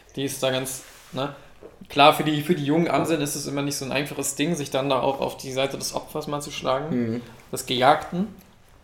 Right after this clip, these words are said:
Speaker 1: Aber,
Speaker 2: Ja, klar.
Speaker 1: ne, als Mutter Amsel weißt du natürlich auch, dass ein Jäger auch immer Gejagte braucht, um ein Jäger zu bleiben.
Speaker 2: Richtig, weil sonst verliert er seine Daseinsberechtigung.
Speaker 1: Ja.
Speaker 2: So ist es. Wie stellst du dir das denn vor,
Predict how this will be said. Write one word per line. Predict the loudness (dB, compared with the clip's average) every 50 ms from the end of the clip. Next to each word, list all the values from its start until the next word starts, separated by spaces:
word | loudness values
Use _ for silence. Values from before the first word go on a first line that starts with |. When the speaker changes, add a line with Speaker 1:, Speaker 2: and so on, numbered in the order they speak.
| _ _ -20 -20 -20 -6 0
Speaker 1:
Aber, | 4 4 6 8
Speaker 2:
Ja, | 6 6 6
klar. | 4 4 4 2 -2 -4 -4
Speaker 1:
ne, | -2 0 0 0 2
als | 0 0 -2 0 0
Mutter | -2 0 2 4 4
Amsel | 4 4 4 2 2 4
weißt | 4 4 4 2 0
du | -2
natürlich | -2 -4 -4 -2 0 0
auch, | 0 0 -2
dass | -4 -6 -4
ein | -4 -4 -4 -2 -2
Jäger | 0 0 0 0 0 -2
auch | -2 -4 -4
immer | -4 -4 -4 -4
Gejagte | -4 -2 0 0 0 0 -2 -6 -8
braucht, | -2 0 2 2 2 0
um | -4 -4
ein | -4 -2 -2
Jäger | -2 -2 -2 -2 -4
zu | -6 -2
bleiben. | 0 0 0 0 0 -4 -6 -8 -12 -16 -20 -20 _ -20 -20 _ _ _ _ _ -8 -8
Speaker 2:
Richtig, | -6 -4 -4 -4 -4 -4 -2
weil | -2 0 0
sonst | 0 -2 -4 -6
verliert | -4 -2 0 0 0 0 0
er | 0
seine | 0 2 0 0 0
Daseinsberechtigung. | 0 0 0 0 -2 -4 -4 -6 -4 -4 -4 -6 -6 -8 -8 -6 -6 -8 -8 -10 -14 -20 -20 -20 -20 -20 -20 _ -18 _
Speaker 1:
Ja. | -12 -12 -12 -12 -14 -16 -20 _ _ _ _ _ _ _ _ _ _ _ _ -20 _ _ _ _ _ -20 -20 _ _
Speaker 2:
So | -10 -8
ist | -8 -8 -8
es. | -10 -12 -12 -14 -18 -20 -20 -20 -20 -20 _
Wie | -6 -6
stellst | 2 6 6 6 8 6
du | 4
dir | 2 2
das | 2 2 2
denn | 2 2 2
vor, | 4 6 6 8 8 6 4 0